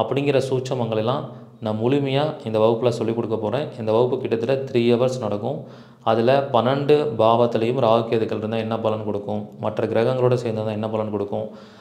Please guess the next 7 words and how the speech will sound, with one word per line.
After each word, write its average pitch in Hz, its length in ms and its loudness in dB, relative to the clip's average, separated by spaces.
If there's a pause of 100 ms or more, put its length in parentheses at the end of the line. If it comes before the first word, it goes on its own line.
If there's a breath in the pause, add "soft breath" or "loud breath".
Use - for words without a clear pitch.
(260 loud breath)
அதுக்கு 113 280 2
வாழ்வியல் 131 500 6
பரிகாரம் 110 440 2
என்ன, 104 180 -2 (140)
தாந்திரிக 120 440 2
பரிகாரம் 107 420 0
என்ன, 104 120 -4